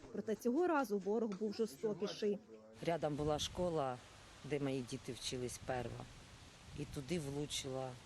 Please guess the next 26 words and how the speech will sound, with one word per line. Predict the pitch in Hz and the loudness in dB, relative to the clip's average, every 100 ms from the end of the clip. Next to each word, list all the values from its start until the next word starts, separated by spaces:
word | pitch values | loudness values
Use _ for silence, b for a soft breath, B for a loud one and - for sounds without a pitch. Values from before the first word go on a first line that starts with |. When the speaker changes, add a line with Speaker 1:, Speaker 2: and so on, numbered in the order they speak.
| - - - - - - - 123 | -18 -18 -18 -18 -18 -20 -10 -6
Speaker 2:
ракета. | 123 - 127 - - - - - - | -6 -4 -6 -8 -12 -14 -14 -14 -10
І | 123 | -4
там, | 139 131 - | -2 -2 0
виходить, | 143 147 - 156 - 147 | -2 0 0 0 0 -4
шістнадцять | - - 160 - 143 | -4 -2 -2 -2 -4
домів | 135 151 160 143 | 0 0 0 0
розбило, | 139 127 131 135 127 135 - | -2 -2 -2 -2 -2 -6 -8
і | 143 | -2
до, | 143 - - | -2 -2 -2
і | 156 147 | 0 0
до, | 147 | 0
і | 156 | 0
попало | 175 160 - 180 160 | 0 0 2 2 0
чуть-чуть | - - 151 147 | -2 -4 -4 -4
і | |
до | 135 117 | -2 -2
нас. | 113 107 - - - - - | -4 -8 -12 -14 -14 -8 -2
У | |
нас | 143 - | -2 2
і | 151 | 0
окна | 151 170 160 - | 0 -2 -2 0
по-, | 160 160 156 151 147 - - - - - - - - - 151 | 2 4 4 2 0 -6 -16 -18 -16 -16 -14 -14 -14 -4 0
вилітали, | 151 151 - 156 151 147 - | 2 2 2 2 2 2 0
і | - | -2
потолки | - 135 139 127 165 - | -4 -2 -2 0 -4 -4
потріскалися. | 143 - 143 139 - 139 135 131 - - 65 | -6 -4 -4 -4 -2 -2 0 0 -2 -4 -4